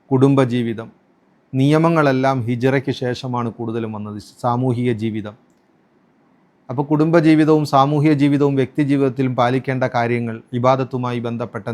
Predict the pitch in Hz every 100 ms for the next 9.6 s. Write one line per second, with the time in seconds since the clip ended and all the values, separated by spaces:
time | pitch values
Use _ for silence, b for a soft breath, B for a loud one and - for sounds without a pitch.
0 | 113 113 113 113 110 110 _ _ _ _
1 | _ _ _ _ _ _ _ _ - 147
2 | 160 185 180 180 180 170 - _ _ _
3 | 151 151 156 139 156 156 151 151 143 135
4 | 131 - 147 143 139 _ _ - 147 120
5 | 143 - 160 156 147 139 135 131 123 127
6 | 135 131 123 120 123 120 127 127 117 110
7 | 101 - _ _ _ _ _ _ _ _
8 | _ 127 120 123 131 135 135 131 123 120
9 | 113 - 131 117 113